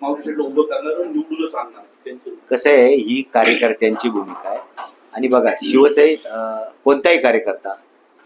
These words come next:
Speaker 2: प्रेम करत असतो, ती कार्यकर्त्याची भूमिका आहे. ही त्याची, त्यांनी त्याच्या भावनेला वाट करून दिली.
Speaker 1: किंबहुना दुसरीकडे काही जण म्हणाले की आम्ही सांगली पॅटर्न सुद्धा, अ, इथे, अ, राबवू.
Speaker 2: मी परत सांगतो, ही कार्यकर्त्यांची, शिवसैनिकांची मानसिकता आणि भूमिका आहे.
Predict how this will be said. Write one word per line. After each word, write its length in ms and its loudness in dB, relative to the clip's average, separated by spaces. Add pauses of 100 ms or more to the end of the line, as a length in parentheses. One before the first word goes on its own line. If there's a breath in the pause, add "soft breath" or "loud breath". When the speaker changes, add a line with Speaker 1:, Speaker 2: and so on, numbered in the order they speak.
Speaker 2:
प्रेम 200 4
करत 300 2
असतो, 300 -4
ती 200 -2
कार्यकर्त्याची 720 2
भूमिका 360 -6
आहे. 80 -2
ही 240 -6
त्याची, 360 0
त्यांनी 280 0
त्याच्या 300 -2
भावनेला 420 -2
वाट 160 2 (100)
करून 160 -4
दिली. 300 -20 (480)
Speaker 1:
किंबहुना 400 -4
दुसरीकडे 460 -8
काही 180 0
जण 160 -4
म्हणाले 380 -6
की 300 -12 (100)
आम्ही 220 -8
सांगली 340 -4
पॅटर्न 260 -2
सुद्धा, 520 -8
अ, 80 -12
इथे, 200 -10
अ, 20 -4 (180)
राबवू. 580 -14
Speaker 2:
मी 80 -2
परत 220 2
सांगतो, 440 -6
ही 80 -2
कार्यकर्त्यांची, 840 0
शिवसैनिकांची 840 0
मानसिकता 600 -2
आणि 120 0
भूमिका 360 -4
आहे. 320 -16